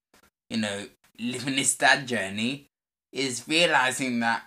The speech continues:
the way you approach the emotional roller coaster is by, first of all, getting on it and being part, being present and actually being like, "Right,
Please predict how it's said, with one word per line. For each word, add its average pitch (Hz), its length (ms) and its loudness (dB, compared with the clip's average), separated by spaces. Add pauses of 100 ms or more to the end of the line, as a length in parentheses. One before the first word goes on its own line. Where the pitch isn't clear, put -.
(140)
the 127 160 -10
way 165 140 0
you 202 220 4
approach 160 520 -2
the 135 120 0
emotional 127 540 0
roller 120 240 -2
coaster 127 580 0 (320)
is 117 100 -10
by, 117 300 2
first 147 440 2
of 113 80 -12
all, 107 280 -8 (400)
getting 120 360 -4
on 107 200 -4
it - 400 -10 (560)
and 117 180 -2
being 139 340 2
part, 120 440 0
being 170 280 0
present 143 760 0 (420)
and 135 120 -4
actually 139 340 0
being 113 220 -4
like, 107 260 -2
"Right, 113 240 2